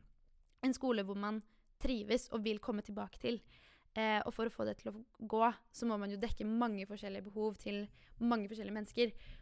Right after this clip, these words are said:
Så det vil da si på tvers av linjer, om det går yrkesfag eller studie. Nå har vi ikke yrkesfag på skolen, men,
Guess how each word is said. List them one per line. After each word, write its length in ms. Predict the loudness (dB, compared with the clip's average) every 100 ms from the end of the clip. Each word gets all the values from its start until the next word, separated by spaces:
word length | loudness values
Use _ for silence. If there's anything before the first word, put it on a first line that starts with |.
| -10
Så 120 | 2
det 200 | 4 4
vil 100 | 4
da 120 | -2
si 260 | -2 -4 -4
på 300 | -6 2 4
tvers 260 | 6 2 2
av 40 | 0
linjer, 480 | 0 -2 -2 -2 -2
om 100 | -2
det 80 | -2
går 160 | -2
yrkesfag 540 | -2 -6 -8 -6 -6 -6
eller 100 | -8
studie. 420 | -8 -4 0 2
Nå 100 | 2
har 120 | 0
vi 80 | -2
ikke 240 | -6 -6
yrkesfag 260 | -6 -8 -8
på 100 | -8
skolen, 300 | -6 -4 -4
men, 260 | -4 -4